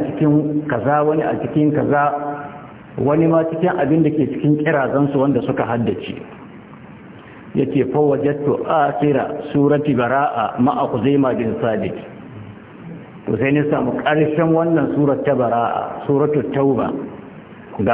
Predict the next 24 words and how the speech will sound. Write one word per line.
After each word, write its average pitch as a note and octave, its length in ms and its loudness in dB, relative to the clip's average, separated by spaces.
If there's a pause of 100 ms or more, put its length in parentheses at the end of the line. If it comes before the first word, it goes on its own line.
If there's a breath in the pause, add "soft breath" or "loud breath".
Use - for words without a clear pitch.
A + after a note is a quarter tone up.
hannun C#3+ 220 4
wani D3 180 4
sahabi C3+ 360 2
da C#3 80 0
ake C3+ 260 0
kira C3 320 2
Khuzaimah B2+ 480 2
bin A#2 240 0
Sabit. G#2 340 0 (1200)
"Laqad A2 340 -2 (140)
ja'akum C3+ 480 2
rasulun C#3 580 2
min C3+ 240 4 (100)
anfusikum D3+ 960 2
azizun C3 680 2
alayhi C3+ 420 2
ma D3 300 2
anittum D3+ 640 2
harisun D3 520 2
alaykum D#3 640 2
bil B2 140 2
mu'minina C3 580 2
ra'ufur A2 480 0
rahim. F#2+ 500 -2